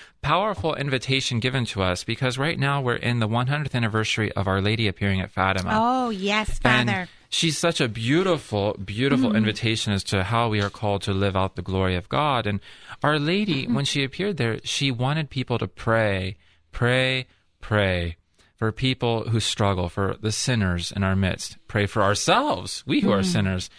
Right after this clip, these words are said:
Speaker 1: And, you know, how many times have we done the enthronement and people give these beautiful personal witnesses about how just having the image of Our Lady in Fatima struck their hearts? You know,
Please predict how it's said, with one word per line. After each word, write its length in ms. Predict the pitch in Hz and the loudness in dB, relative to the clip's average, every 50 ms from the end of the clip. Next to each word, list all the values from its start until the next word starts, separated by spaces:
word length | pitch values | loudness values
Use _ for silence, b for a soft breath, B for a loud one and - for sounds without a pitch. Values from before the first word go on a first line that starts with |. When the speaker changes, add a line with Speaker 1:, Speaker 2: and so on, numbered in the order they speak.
| B B B B B B 110 | B B B B B B -8
Speaker 1:
And, 240 | B - 139 139 135 127 | B -2 0 0 0 -2
you 160 | 110 120 127 | -2 -2 -2
know, 40 | - - | -2 -2
how 160 | - 175 180 | -2 -2 -2
many 140 | 190 185 170 | -2 -2 -2
times 340 | - 156 156 160 160 151 - | -2 -2 -2 -2 -2 -2 -4
have 120 | 131 113 | -4 -2
we 80 | 120 117 | -2 0
done 220 | 123 123 127 123 | 0 0 0 0
the 100 | 117 107 - | -2 0 0
enthronement 600 | 104 107 - - 123 151 165 131 110 107 - - _ _ _ _ _ _ _ _ _ _ _ _ _ - - | -2 -2 -2 -2 -2 -2 0 2 2 0 0 -2 _ _ _ _ _ _ _ _ _ _ _ _ _ -4 0
and 100 | 120 117 | 2 2
people 240 | 107 127 139 123 131 | 2 2 2 0 0
give 180 | 113 123 123 107 | 0 0 0 0
these 140 | 113 98 92 | 0 -2 -2
beautiful 380 | - 135 139 151 151 - 127 | 0 0 0 0 0 -2 -4
personal 480 | - - - 117 113 - - 113 104 101 | -4 -4 -4 -2 -2 -2 0 0 0 2
witnesses 520 | 95 110 - - 101 101 - - 92 92 101 | 0 0 -2 -2 -4 -4 -4 -4 -4 -4 -2
about 240 | 92 95 95 - | -2 -2 -2 -2
how 260 | 101 101 101 98 98 - B B B B B B B B | -2 -2 0 -2 -2 -4 B B B B B B B B
just 160 | - 135 135 - | -6 -4 -2 0
having 220 | 175 170 160 143 | 0 2 2 2
the 80 | 120 110 | 2 2
image 320 | - 117 123 123 117 101 | 0 0 0 0 0 0
of 140 | 107 95 - | -2 -2 -2
Our 200 | - 98 107 104 | 0 0 0 0
Lady 260 | 98 98 98 95 95 | 0 0 0 0 -2
in 100 | 92 92 | -2 -4
Fatima 580 | 87 - 98 117 120 107 90 92 92 90 92 - _ - | -4 -2 0 0 0 0 -2 -2 -2 -4 -6 -8 _ -10
struck 320 | - - - - 87 - | -8 -6 -4 -4 -4 -2
their 160 | - 107 104 104 | -2 -2 -2 0
hearts? 440 | - 160 175 - - - - - - | -2 -4 -4 -4 -6 -10 -18 -14 -8
You 80 | 104 | -6
know, 100 | 101 101 | -6 -6